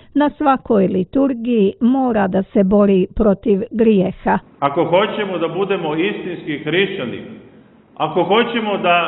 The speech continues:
Speaker 2: živimo verom Otaca, ako hoćemo da živimo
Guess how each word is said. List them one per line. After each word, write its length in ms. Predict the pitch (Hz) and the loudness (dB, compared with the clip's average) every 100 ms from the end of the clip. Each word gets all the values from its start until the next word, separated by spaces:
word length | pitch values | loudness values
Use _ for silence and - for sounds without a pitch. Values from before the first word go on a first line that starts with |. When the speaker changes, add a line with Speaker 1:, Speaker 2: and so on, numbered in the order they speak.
| - - - - 120 | -6 -12 -18 -18 -16
Speaker 2:
živimo 580 | 123 208 240 233 202 | -6 -4 -4 -4 -4
verom 360 | 170 220 220 185 170 | -2 0 0 -2 -4
Otaca, 680 | 165 170 190 208 - 131 98 78 - - - _ _ _ _ - | -6 -2 0 0 -6 -10 -10 -14 -20 -20 -20 _ _ _ _ -8
ako 260 | 147 165 | -6 -4
hoćemo 480 | 165 220 233 233 220 | 0 0 0 -2 -2
da 200 | 202 185 160 | 0 0 0
živimo 720 | 220 240 226 208 - - | 0 0 -2 -2 -4 -6